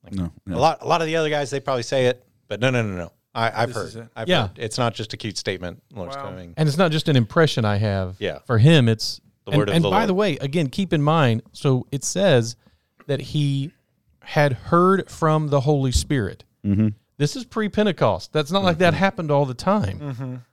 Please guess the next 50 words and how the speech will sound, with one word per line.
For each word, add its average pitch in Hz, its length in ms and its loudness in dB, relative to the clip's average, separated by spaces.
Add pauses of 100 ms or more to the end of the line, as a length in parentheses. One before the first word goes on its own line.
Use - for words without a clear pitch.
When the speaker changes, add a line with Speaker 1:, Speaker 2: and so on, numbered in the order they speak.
(100)
Speaker 4:
That's 147 200 0
a, 185 180 4
this 147 240 0
is 156 200 2
a, 123 380 6 (100)
along 143 320 4
the 135 80 4
lines 131 420 2
of, 117 480 0 (400)
you 135 80 -4
know, 117 60 2
the 110 80 4
Holy 135 180 6
Spirit 120 320 -4
came 123 160 -2
upon 110 380 -2 (540)
Samson 117 460 -2
and 104 80 -2
he 110 80 -2
slew 113 280 -2
a 104 40 0
thousand 101 380 -2
people, 143 300 -2 (100)
or 110 260 2
the 104 80 2
Holy 120 200 2
Speaker 1:
Yeah. 90 80 -4
Speaker 4:
Spirit 113 200 0
Speaker 2:
Yeah. 104 100 4
Speaker 4:
came 113 100 4
upon 110 360 -2
Saul 120 440 2
and 107 60 0
he 101 60 -2
prophesied. 101 760 -2 (260)
Speaker 3:
Mm-hmm. 156 260 -16 (380)
Speaker 4:
At 139 140 2
some 170 280 2
point, 170 280 -2
the 131 100 4
Holy 143 300 0
Spirit 143 340 -2
came 127 220 0
upon 107 280 -2
Simeon 110 440 0
and 120 220 -2
gave 127 320 0
him 113 280 2
this 110 240 0
insight - 720 -2